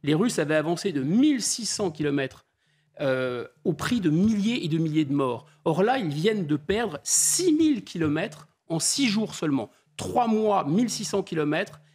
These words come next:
six jours, six mille kilomètres perdus. Donc vous imaginez l'impact sur le moral des troupes russes. La motivation dans une guerre est un facteur central.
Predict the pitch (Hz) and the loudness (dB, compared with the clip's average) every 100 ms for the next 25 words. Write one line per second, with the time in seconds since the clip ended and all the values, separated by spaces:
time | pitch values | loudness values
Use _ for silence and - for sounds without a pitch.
0 | _ - - 254 196 202 220 247 - _ | _ -4 0 0 0 0 0 -2 -8 _
1 | - - - 262 233 202 196 175 170 - | -4 0 4 4 4 2 2 2 2 -2
2 | 214 143 123 98 - - 151 160 190 180 | -4 -4 -6 -12 -14 -4 -2 0 2 0
3 | 190 226 240 - - 175 185 226 226 - | 0 -2 -4 -6 0 0 2 -2 -2 -8
4 | 151 - 160 143 175 185 202 226 160 - | -10 -4 -2 0 0 2 0 0 -4 -4
5 | 175 220 240 - - _ _ 147 151 196 | -6 -4 -6 -6 -20 _ _ 2 4 4
6 | 247 240 208 190 202 170 156 165 208 175 | 2 0 0 0 -2 -2 0 0 0 -2
7 | 156 165 156 214 202 - - 190 - | -4 -4 -2 -4 -4 -12 -2 0 0